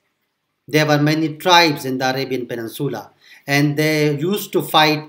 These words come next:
years and years with each other on a very small and minor issues. Some of them, Aus,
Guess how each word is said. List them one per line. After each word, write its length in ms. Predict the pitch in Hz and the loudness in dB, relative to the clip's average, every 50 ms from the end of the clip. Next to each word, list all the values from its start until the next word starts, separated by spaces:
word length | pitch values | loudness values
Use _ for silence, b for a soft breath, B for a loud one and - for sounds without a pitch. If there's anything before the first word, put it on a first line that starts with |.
| - 165 | -10 -4
years 480 | 180 208 226 220 214 208 202 202 202 | -2 2 4 4 4 4 2 0 -4
and 360 | - - 156 156 151 151 147 - | -6 -4 -2 0 0 0 -2 -4
years 460 | 170 165 156 143 123 110 - - - - _ _ _ _ - | -2 0 0 0 0 -2 -6 -12 -16 -20 _ _ _ _ -10
with 340 | 135 143 156 151 151 - - 147 | -4 -4 -4 -4 -4 -8 -12 -8
each 260 | 143 143 127 127 - | -8 -8 -8 -8 -8
other 300 | 120 104 107 107 104 - - - - - - - - B B B B | -8 -8 -10 -12 -14 -16 -18 -20 -20 -18 -18 -18 -18 B B B B
on 120 | 143 147 | -2 0
a 120 | 147 143 147 | 0 0 2
very 320 | 147 156 180 185 185 190 | 2 4 4 4 4 2
small 720 | 160 - - - 151 147 147 147 147 143 143 143 - - - - | -2 -4 -6 -4 -2 2 2 4 2 2 0 -2 -6 -10 -8 -4
and 240 | 143 135 127 127 131 | -2 -2 -2 0 0
minor 420 | 131 139 143 143 143 143 147 147 147 | 0 0 0 0 0 -2 -4 -4 -4
issues. 580 | 151 143 - - 117 98 95 - - - - _ _ _ _ _ _ _ _ _ _ _ _ _ _ _ _ _ _ | -6 -8 -8 -8 -12 -12 -14 -16 -20 -20 -20 _ _ _ _ _ _ _ _ _ _ _ _ _ _ _ _ _ _
Some 320 | - - - - 170 165 156 | -20 -10 -6 -4 -2 0 0
of 160 | 135 143 - | -2 -2 -2
them, 400 | 143 143 143 147 147 - - - _ _ _ _ _ _ _ _ _ _ _ _ _ _ _ _ | -2 -2 -2 -2 -4 -8 -12 -20 _ _ _ _ _ _ _ _ _ _ _ _ _ _ _ _
Aus, 460 | - 151 151 151 147 147 147 147 - | -2 0 2 4 4 2 0 -2 -8